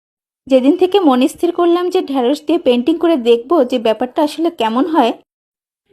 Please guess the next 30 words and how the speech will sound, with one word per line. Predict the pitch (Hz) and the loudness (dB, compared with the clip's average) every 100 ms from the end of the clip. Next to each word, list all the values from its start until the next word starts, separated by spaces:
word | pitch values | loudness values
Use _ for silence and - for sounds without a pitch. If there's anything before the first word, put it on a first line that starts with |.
| _ - | _ -2
ঠিক | 349 | -2
সেদিন | - 302 330 | 0 0 0
থেকে | 339 359 359 | 0 0 0
আমার | 302 311 | 0 0
হাজব্যান্ড | 294 262 285 302 | 0 -2 -2 -2
ঢেঁড়স | 285 254 277 | -2 -4 -4
কিনা | 233 226 | -6 -6
বন্ধ | 196 190 | -6 -8
করে | 185 180 | -8 -8
দিয়েছে। | 175 175 170 - | -6 -6 -6 -8
এত | - - | -8 -4
বলছি, | 269 262 254 | 0 0 0
"ঢেঁড়স | 254 240 226 - | -2 -2 -4 -6
কিনো, | 240 233 | -8 -6
ঢেঁড়স | 233 208 220 | -4 -4 -4
কিনো।" | - - _ _ _ _ _ _ _ _ - | -8 -14 _ _ _ _ _ _ _ _ -6
দুনিয়ার | 277 285 320 | 0 2 0
সব | 311 294 294 | 0 -2 -4
সবজি | - 240 269 | -4 -4 -4
কিনে | 269 247 | -6 -4
নিয়ে | 233 226 | -4 -4
আসছে, | 233 - | -6 -8
কিন্তু | 226 233 247 | -8 -6 -4
তার | 233 | -2
নাকি | 226 240 | -2 -4
ঢেঁড়স | 233 247 226 - | -2 -2 -2 -6
কিনতেই | 220 214 220 | -10 -6 -4
মনে | 202 180 | -4 -8
থাকছে | 185 185 - | -10 -14 -12
না। | 170 160 | -12 -12